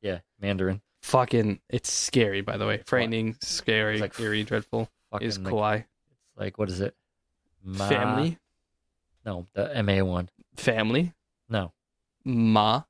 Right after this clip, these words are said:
Speaker 1: No.
Speaker 2: means family?
Speaker 1: No.
Speaker 2: Yes, it does.
Speaker 1: No.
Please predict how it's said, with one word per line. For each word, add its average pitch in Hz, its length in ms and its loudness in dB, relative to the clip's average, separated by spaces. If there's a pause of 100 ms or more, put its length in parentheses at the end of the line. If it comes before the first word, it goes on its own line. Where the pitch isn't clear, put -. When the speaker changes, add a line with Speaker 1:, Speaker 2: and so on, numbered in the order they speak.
(120)
Speaker 1:
No. 95 140 -6
Speaker 2:
means 117 220 -6
family? 117 520 2
Speaker 1:
No. 90 180 -8 (300)
Speaker 2:
Yes, - 180 -12
it 123 60 -4
does. 147 420 2
Speaker 1:
No. 95 220 -10